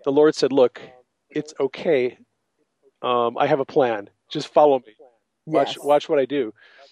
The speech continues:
Speaker 1: So, uh,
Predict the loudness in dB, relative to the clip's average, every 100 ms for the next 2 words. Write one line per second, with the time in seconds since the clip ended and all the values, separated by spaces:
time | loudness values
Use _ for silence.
0 | _ _ -20 -12 -4 -2 -2 -6 -10 _
1 | _ _ _ _ _ _ _ _ -12 -6
2 | -4 -6 -8 -12 -16